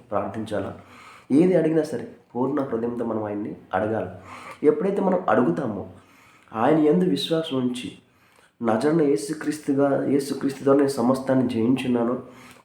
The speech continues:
తండ్రికి కుమారుడిగా అయ్యానని నువ్వు పూర్ణ హృదయంతో ఏదైతే నువ్వు అడుగుతావో, దేవుడు నువ్వు అడిగిన వాటికంటే ఊహించిన వాటి అత్యధికంగా నీకు ఇస్తాడు." ఈరోజు నీ హృదయం ముందు దేని గురించి అయితే ప్రార్థిస్తున్నావో,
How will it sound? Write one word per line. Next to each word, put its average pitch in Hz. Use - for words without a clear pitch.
తండ్రికి 131
కుమారుడిగా 135
అయ్యానని 127
నువ్వు 120
పూర్ణ 131
హృదయంతో 120
ఏదైతే 170
నువ్వు 143
అడుగుతావో, 104
దేవుడు 117
నువ్వు 139
అడిగిన 117
వాటికంటే 127
ఊహించిన 120
వాటి 117
అత్యధికంగా 110
నీకు 110
ఇస్తాడు." 92
ఈరోజు 185
నీ 143
హృదయం 143
ముందు 151
దేని 113
గురించి 135
అయితే 139
ప్రార్థిస్తున్నావో, 110